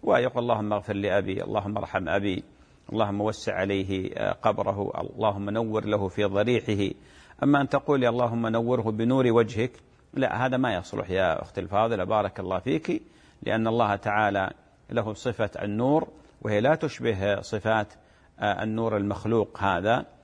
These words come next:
الذي، آه، يعرفه الناس، يعرفه الناس. ولذلك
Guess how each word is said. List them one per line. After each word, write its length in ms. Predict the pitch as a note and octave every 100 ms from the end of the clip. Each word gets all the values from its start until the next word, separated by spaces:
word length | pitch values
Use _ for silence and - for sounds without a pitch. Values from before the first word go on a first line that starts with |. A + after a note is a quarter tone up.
| _ -
الذي، 560 | A2+ A2 G#2 G#2+ G#2+ -
آه، 380 | G#2 G#2 G2 -
يعرفه 480 | A2 G#2 A#2+ A2 G2+
الناس، 500 | G#2 G#2 F2+ - - _ _ _
يعرفه 580 | A#2 G2 A2 A#2+ B2 A#2+
الناس. 360 | G#2+ D#2+ - -
ولذلك 680 | C3 C3 A#2 G#2 G#2+ G2+